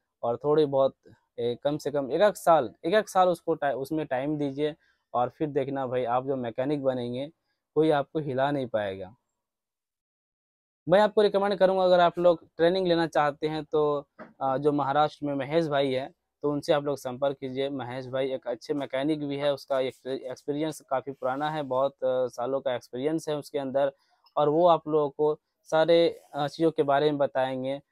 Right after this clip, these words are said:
बी एस फ़ोर थ्री, बी एस सिक्स के बारे में। तो, अ, जितनी भी गाड़ियाँ चल रही पहले की बी एस थ्री, बी एस फ़ोर, अ, Carburetor गा-, वाली गाड़ी, उसका जानकारी आप, अ, उनसे बहुत ज़्यादा हासिल कर पाएंगे।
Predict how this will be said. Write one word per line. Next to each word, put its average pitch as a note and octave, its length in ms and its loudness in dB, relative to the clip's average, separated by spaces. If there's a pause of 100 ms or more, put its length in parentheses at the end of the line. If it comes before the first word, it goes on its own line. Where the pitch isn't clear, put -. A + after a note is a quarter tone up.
(200)
बी C#3 140 -2
एस C#3+ 220 2
फ़ोर C3+ 200 -2
थ्री, C#3 360 -2
बी C3 200 -4
एस C3 140 0
सिक्स - 340 -8
के D3+ 260 0
बारे C3+ 280 2
में। D3+ 180 -2
तो, D3 160 0
अ, D3+ 200 2
जितनी F3+ 340 -2
भी G#3 140 2
गाड़ियाँ E3 360 4
चल E3 220 2
रही F#3 120 2
पहले D#3 320 0
की D#3 120 -2
बी D3 180 0
एस D3+ 120 0
थ्री, D3 220 -2
बी C#3 140 -2
एस C#3+ 280 2
फ़ोर, D3 280 0 (280)
अ, A#2 40 -8
Carburetor D3 480 2
गा-, C#3 220 2
वाली C3+ 280 2
गाड़ी, C3 280 0 (120)
उसका D3 280 0
जानकारी D3 480 0
आप, C3+ 260 2
अ, - 20 0
उनसे B2+ 440 -2
बहुत B2+ 340 -2
ज़्यादा C3 220 -2
हासिल B2 280 -6
कर C3+ 160 -4
पाएंगे। B2 500 -6